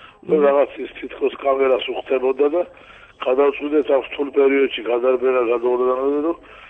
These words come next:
გაგვეკეთებია ასეთი სიურპრიზი მაყურებლისთვის და ეს იყო ძალიან მნიშვნელოვანი ჩვენთვის. მე დიდი ხანია საქმეს თითქოს მოვწყდი და ამ სპექტაკლმა რაღაცა მეც ცოტათი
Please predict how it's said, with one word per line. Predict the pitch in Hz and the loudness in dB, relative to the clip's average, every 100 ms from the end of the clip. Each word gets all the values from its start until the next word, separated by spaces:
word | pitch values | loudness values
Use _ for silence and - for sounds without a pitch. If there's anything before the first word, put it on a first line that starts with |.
| - | -14
გაგვეკეთებია | - 123 131 127 123 135 143 147 | -2 0 0 -2 -2 -2 0 -2
ასეთი | 117 131 - - | 0 -4 -6 -14
სიურპრიზი | - 117 127 120 127 | -10 -10 -8 -8 -8
მაყურებლისთვის | 123 113 110 113 104 104 - 113 110 | -8 -8 -6 -6 -8 -10 -14 -18 -6
და | 151 - - - - - - _ _ 123 | -6 -6 -16 -20 -20 -20 -20 _ _ -20
ეს | - | -8
იყო | 123 131 139 | -8 -4 -4
ძალიან | 117 117 117 123 | -2 -4 -2 -4
მნიშვნელოვანი | 117 113 - 131 117 120 120 127 | -6 -10 -10 -6 -4 -4 -6 -8
ჩვენთვის. | - 117 117 - 107 | -10 -10 -12 -16 -12
მე | 107 120 | -6 -6
დიდი | 107 131 131 | -4 -4 -2
ხანია | 135 139 131 117 - - - - _ | -2 0 0 -2 -6 -20 -20 -20 _
საქმეს | - 131 - 131 | -4 -4 -2 -4
თითქოს | - 131 131 113 | -4 -8 -6 -4
მოვწყდი | 131 156 151 127 123 | 2 2 0 -4 -2
და | 113 110 - - - - | -2 -6 -12 -20 -20 -12
ამ | - 120 | -6 -6
სპექტაკლმა | - 135 120 139 135 143 | -2 -2 2 0 2 2
რაღაცა | 131 131 127 127 | 2 2 0 -2
მეც | 117 117 | -2 -6
ცოტათი | - 123 120 120 - | -4 -4 -4 -6 -4